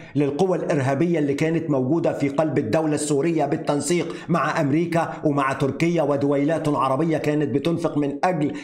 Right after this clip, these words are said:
تدمير الدولة السورية، من أجل تنفيذ أجندة مخطط الشرق الأوسط الكبير، وبدأوا يدمروا وبيقتلوا ويدعموا المعارضة أساسا بقنابل ودانات وأربجيهات ودبابات وطيارات، ويقول لك:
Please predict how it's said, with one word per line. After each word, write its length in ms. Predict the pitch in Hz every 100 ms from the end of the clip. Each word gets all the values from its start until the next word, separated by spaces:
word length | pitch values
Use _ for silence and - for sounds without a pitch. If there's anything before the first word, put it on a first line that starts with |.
| -
تدمير 380 | 165 139 175 156
الدولة 400 | 120 101 156 143
السورية، 500 | 139 147 143 165 151
من 220 | 147 151
أجل 240 | 175 156
تنفيذ 580 | 151 131 165 170 147 107 - - -
أجندة 440 | 151 180 175 151
مخطط 480 | 156 147 180 151 156
الشرق 380 | 147 160 160 160
الأوسط 600 | 147 196 175 160 - -
الكبير، 560 | 160 151 143 208 220 - -
وبدأوا 400 | 160 - 180 170
يدمروا 480 | 151 147 160 170 156
وبيقتلوا 680 | 147 151 151 151 180 160 151 -
ويدعموا 580 | 170 156 143 117 160 165
المعارضة 540 | 147 147 123 156 123
أساسا 400 | 151 160 170 156
بقنابل 800 | 143 139 - 143 156 165 147 131
ودانات 720 | 101 160 151 143 165 165 - - -
وأربجيهات 880 | 175 170 143 131 139 143 185 165 - -
ودبابات 680 | 175 165 135 143 175 165 156
وطيارات، 720 | 156 156 151 147 170 175 175 -
ويقول 380 | 160 165 240 226
لك: 120 | 214